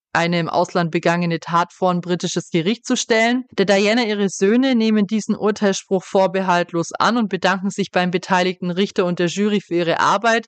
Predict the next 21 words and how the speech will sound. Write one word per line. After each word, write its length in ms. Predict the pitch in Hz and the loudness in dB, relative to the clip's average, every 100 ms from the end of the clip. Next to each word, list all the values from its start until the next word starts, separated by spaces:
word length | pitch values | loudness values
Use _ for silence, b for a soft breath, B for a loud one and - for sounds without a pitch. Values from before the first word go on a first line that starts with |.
| _ | _
wohingegen 720 | 190 208 190 208 208 214 202 180 | 0 0 0 -2 0 0 0 -2
Dodi 320 | 208 220 220 | -2 0 0
sein 240 | - 190 | 0 -2
Vater 500 | 185 - 190 208 214 | -2 0 2 2 -2
weiter 380 | 180 202 294 190 - | 0 0 0 -4 -4
an 180 | 170 170 | -4 -2
den 100 | 170 | -2
Mord 320 | 165 170 - | 0 -2 0
glaubt 360 | 180 180 180 | 0 0 0
und 200 | - 196 185 | -6 -6 -2
eine 160 | 185 - | -2 0
Anerkennung 560 | 160 214 202 208 196 | 0 0 0 0 0
des 160 | 180 175 | 0 -2
Urteils 460 | - 208 208 190 - | -2 -2 0 -2 0
erst 280 | 180 - | -4 -4
später 400 | - - 190 202 | -4 0 0 0
schriftlich 500 | 180 - 196 - 202 | -6 -2 -4 -2 -2
durch 180 | - 180 | 0 0
seine 240 | 175 175 165 | 0 0 0
Rechtsberater 760 | 180 - - 147 147 156 151 | -4 -4 -4 0 0 0 -2
einräumt. 600 | 135 151 143 147 143 - | 0 -2 -4 -4 -4 -8